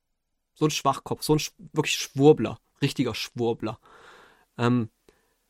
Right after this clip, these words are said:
einfach der Ukraine das Recht auf den Beitritt in die nato absprechen?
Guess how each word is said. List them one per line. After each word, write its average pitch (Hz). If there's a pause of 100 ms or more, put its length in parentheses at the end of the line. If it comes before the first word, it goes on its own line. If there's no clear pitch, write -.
(720)
einfach 147
der 151
Ukraine 147
das -
Recht 151
auf 139
den 135
Beitritt 139
in 123
die 117
nato 233
absprechen? -